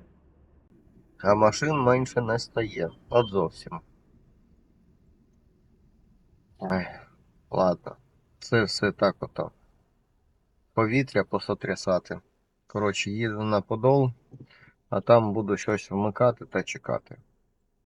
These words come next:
Ну що ж, довго не довелося на Подолі чекати замовлення.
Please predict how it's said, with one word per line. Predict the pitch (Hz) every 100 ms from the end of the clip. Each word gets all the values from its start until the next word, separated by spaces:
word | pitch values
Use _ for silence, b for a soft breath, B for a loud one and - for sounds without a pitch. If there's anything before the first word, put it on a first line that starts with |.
| _ _ _ _ _ _ _ _ _
Ну | 123 139
що | 147 139
ж, | 107
довго | 139 139 123
не | 131 127
довелося | 123 131 135 123 98 101
на | 104
Подолі | - 120 113 104
чекати | 98 113 117 107 107
замовлення. | 120 143 208 175 143 131